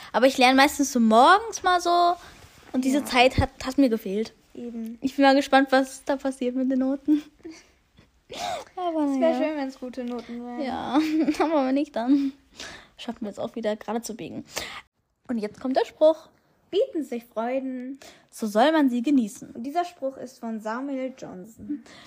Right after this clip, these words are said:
Speaker 1: Genau, also wir hoffen, ihr konntet jetzt einen guten A-, Eindruck von unserer, ja, sehr turbulenten
Speaker 2: Ähm,
Speaker 1: Reise haben.
Speaker 2: ja, und, ähm, falls ihr euch fragt, wieso wir das gemacht haben, wegen Firmung.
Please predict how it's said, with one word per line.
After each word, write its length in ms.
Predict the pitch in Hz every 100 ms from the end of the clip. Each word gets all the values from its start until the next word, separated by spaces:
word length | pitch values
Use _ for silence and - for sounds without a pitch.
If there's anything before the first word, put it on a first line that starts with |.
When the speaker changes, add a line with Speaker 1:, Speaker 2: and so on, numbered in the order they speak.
| -
Speaker 1:
Genau, 300 | 359 330 262
also 240 | 247 262 262
wir 220 | 269 262
hoffen, 260 | 370 381 311
ihr 120 | 277
konntet 340 | 285 294 294
jetzt 180 | 254 -
einen 140 | 247
guten 260 | 254 349 311
A-, 260 | - 254 269 -
Eindruck 380 | 277 311 302 277
von 140 | 285
unserer, 600 | - 285 277 262 262 285 277 - - - -
ja, 260 | 151 285
sehr 320 | 269 262 269 269
turbulenten 1200 | - 285 277 262 302 - 330 330 302 339 294 285 - _ -
Speaker 2:
Ähm, 80 | 359
Speaker 1:
Reise 460 | - - 403 285 247
haben. 560 | 254 233 220 226 233 285 254
Speaker 2:
ja, 260 | 254 226
und, 360 | 247 247 254 - -
ähm, 460 | 247 240 247 226 _ _ _ _ _ _ _ _ -
falls 220 | 262 254
ihr 60 | 247
euch 80 |
fragt, 280 | - 226 269
wieso 300 | 254 226 302
wir 80 | 370
das 180 | 359 -
gemacht 280 | 330 320 320
haben, 200 | 285 262
wegen 220 | 240 226
Firmung. 500 | - 262 311 320